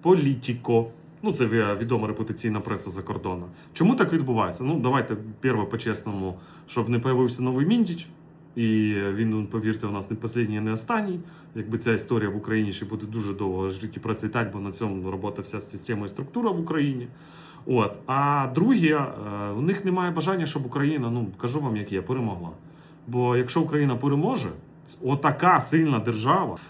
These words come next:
з такою кількістю підготовлених військових, ну, це ж сама сильна країна буде в Європі. Сама сильна. Вони цього бояться. Ну, бояться вони цього. Того не направляють кошти.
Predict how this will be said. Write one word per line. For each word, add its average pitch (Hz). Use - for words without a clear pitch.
з -
такою 185
кількістю 160
підготовлених 131
військових, 143
ну, 127
це 127
ж 123
сама 185
сильна 143
країна 120
буде 101
в 95
Європі. 95
Сама 123
сильна. 95
Вони 139
цього 160
бояться. 127
Ну, 110
бояться 151
вони 98
цього. 90
Того 123
не 233
направляють 165
кошти. -